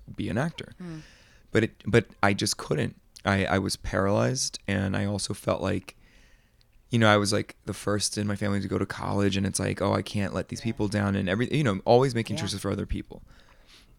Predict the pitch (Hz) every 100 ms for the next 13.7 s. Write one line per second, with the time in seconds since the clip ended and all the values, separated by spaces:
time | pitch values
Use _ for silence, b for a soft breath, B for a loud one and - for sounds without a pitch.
0 | _ _ _ - - - 104 107 104 101
1 | 117 120 - 117 113 110 104 - b b
2 | b b b b - 131 - 135 120 113
3 | 110 101 95 95 98 - - - - -
4 | - - - - - - - - 107 110
5 | 101 95 92 - - _ - - _ _
6 | _ - _ - 120 135 - 131 120 120
7 | 120 104 95 90 - 104 101 - b b
8 | b b b - 135 156 - - 151 135
9 | 92 - - - _ _ - 101 110 110
10 | - 101 113 98 95 - 90 73 - _
11 | _ _ _ _ - 117 117 117 113 104
12 | 101 - 101 104 101 104 101 98 - _
13 | _ - _ - 98 95